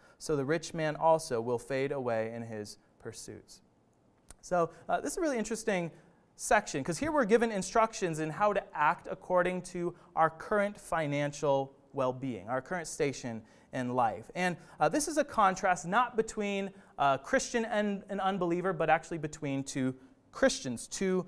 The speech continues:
uh, brothers who just have a very different net worth. And there is nothing immoral here about this, uh, rich brother.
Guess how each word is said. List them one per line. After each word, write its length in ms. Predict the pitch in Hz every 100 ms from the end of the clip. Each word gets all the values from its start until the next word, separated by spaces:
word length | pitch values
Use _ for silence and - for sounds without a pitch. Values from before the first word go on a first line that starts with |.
| -
uh, 100 | 170
brothers 680 | 156 139 208 269 175 147 185
who 80 | -
just 180 | 190 208
have 160 | 220 202
a 80 |
very 260 | 165 170 175
different 440 | 151 151 156 160 - - _
net 380 | 139 139 131 131
worth. 500 | 131 175 107 - - - -
And 100 | 175
there 80 | 202
is 80 | 185
nothing 360 | 208 208 214 214
immoral 360 | 214 - 139
here 240 | 131 143 120
about 260 | 127 127
this, 260 | 135 135 - - -
uh, 120 | 127
rich 340 | 120 139 - 120
brother. 360 | 131 104 85